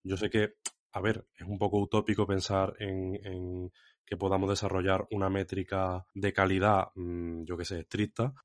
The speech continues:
por un millón de motivos, ¿no? Por la propia subjetividad de, de algunos asuntos, por la complejidad, por la, mm, eh, incertidumbre que se asume y tal. Pero bueno,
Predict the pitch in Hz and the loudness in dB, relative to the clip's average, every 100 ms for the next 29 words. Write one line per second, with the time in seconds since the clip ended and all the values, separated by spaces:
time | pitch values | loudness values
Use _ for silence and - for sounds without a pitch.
0 | _ 98 101 107 98 92 95 127 92 101 | _ 2 6 6 6 4 6 6 6 4
1 | 135 117 90 87 - 90 87 85 92 98 | 4 2 -2 -4 -6 -4 -2 -4 -4 -2
2 | 92 98 98 92 95 98 123 131 135 127 | -2 -2 -4 0 2 6 8 10 8 4
3 | 110 107 104 98 98 101 98 104 104 101 | 2 0 0 -2 -4 -2 -2 -2 -2 2
4 | 120 123 127 131 98 92 92 87 85 92 | 2 4 4 2 0 -2 -2 -4 -4 2
5 | 110 127 - _ 101 95 95 92 90 87 | 2 2 -4 _ -2 0 0 0 -4 -8
6 | 87 85 _ 104 95 92 101 101 101 101 | -12 -16 _ -10 -8 -8 -4 0 0 0
7 | 98 95 - 107 101 101 120 - _ - | 0 -2 0 0 2 0 -4 -8 _ 2
8 | 107 104 104 82 | 4 6 4 0